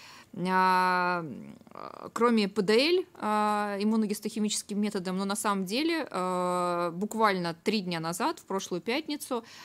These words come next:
а, О М С, <laughs> территориальный фонд О М С,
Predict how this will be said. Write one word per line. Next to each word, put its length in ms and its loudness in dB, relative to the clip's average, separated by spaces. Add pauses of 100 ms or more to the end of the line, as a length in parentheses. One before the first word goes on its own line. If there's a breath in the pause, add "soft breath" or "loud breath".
(220 loud breath)
а, 840 2 (540)
О 60 0
М 120 6
С, 440 2
<laughs> 260 0
территориальный 540 0
фонд 280 -2
О 40 -2
М 120 -2
С, 280 -2